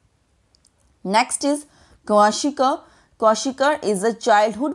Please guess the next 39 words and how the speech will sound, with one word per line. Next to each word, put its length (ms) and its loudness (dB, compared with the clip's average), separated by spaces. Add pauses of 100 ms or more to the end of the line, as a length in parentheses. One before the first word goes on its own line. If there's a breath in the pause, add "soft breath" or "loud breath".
(120)
protein 380 -2 (160)
energy 560 -2 (400)
deficiency 840 -4
हो 120 -2
रहा 140 0
है 100 -2
यहाँ 300 -4
पे, 220 -8
that 280 2 (300)
occurs 460 -2 (480 soft breath)
when 220 0
protein 420 0
deprivation 600 -2
is 180 0
greater 320 2
than 240 2
the 60 2
reduction 380 0
in 140 -4
the 100 -8
total 260 -6
calories। 440 -10 (200)
तो 60 -10
यहाँ 220 0
पे 120 -4
प्रोटीन 520 -2
का 120 2
बहुत 480 0
ज़्यादा 400 2 (380 loud breath)
जो 140 -4
है 100 4
वो 120 2
इसमें 240 -4
डिप्राइवेशन 680 -2
हो 160 -6
रही 180 -6
है, 60 -4
बहुत 300 -4
कम 340 0